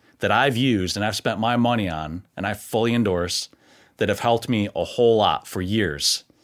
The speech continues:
And the first one is LinkedIn Learning. Now, it used to be called lynda dot com, and these tutorials and videos, to me,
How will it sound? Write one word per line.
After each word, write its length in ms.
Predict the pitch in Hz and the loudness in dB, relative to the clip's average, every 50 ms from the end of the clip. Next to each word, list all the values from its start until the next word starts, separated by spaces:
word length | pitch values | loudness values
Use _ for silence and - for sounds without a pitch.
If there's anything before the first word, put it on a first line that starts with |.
| _ - - - - _ - - | _ -20 -20 -20 -20 _ -8 -4
And 300 | 92 98 95 95 95 104 | -2 0 0 0 -2 -2
the 60 | 98 | 0
first 300 | - 156 170 151 - - | 2 2 2 2 0 -2
one 380 | 123 113 104 101 101 98 104 104 - | -2 0 0 0 0 -2 -4 -4 -4
is 380 | 120 104 101 98 92 87 - | -2 0 0 0 -2 -4 -6
LinkedIn 500 | - - 101 104 110 104 107 107 90 87 | -6 -4 -2 -2 -2 -2 -2 -2 -2 -2
Learning. 340 | 87 87 85 78 73 - 80 | -2 -2 -4 -4 -6 -8 -6
Now, 200 | 92 95 98 98 | -4 -4 -2 -2
it 60 | - | -2
used 220 | 127 143 156 - - | -2 -4 -4 -4 -4
to 80 | 160 | -4
be 100 | 131 127 | -4 -4
called 500 | - - - 101 98 90 87 90 82 - | -4 -2 0 0 2 2 2 0 -2 -6
lynda 320 | - 85 90 95 95 95 90 | -6 -4 -4 -2 -2 -2 -2
dot 220 | 87 80 - - | -2 -2 -4 -4
com, 480 | - - - 58 58 76 69 67 - - _ _ _ _ _ _ _ _ - - - - - _ _ - | -8 -8 -6 -4 -4 -4 -6 -8 -12 -16 _ _ _ _ _ _ _ _ -20 -20 -20 -20 -20 _ _ -4
and 380 | 107 101 98 95 92 92 92 - - | -2 0 0 0 0 -2 -4 -6 -6
these 260 | 98 117 131 151 - | -4 -2 -2 -2 -4
tutorials 540 | - 165 - - 127 127 123 117 104 98 92 | -6 -8 -6 -2 0 0 0 0 0 -2 -4
and 100 | 92 82 | -4 -4
videos, 460 | 101 98 101 90 85 80 78 - - | -4 -4 -2 -4 -4 -6 -6 -8 -8
to 120 | - - | -6 -4
me, 380 | 95 95 104 120 131 143 156 | -2 0 0 0 0 -2 -4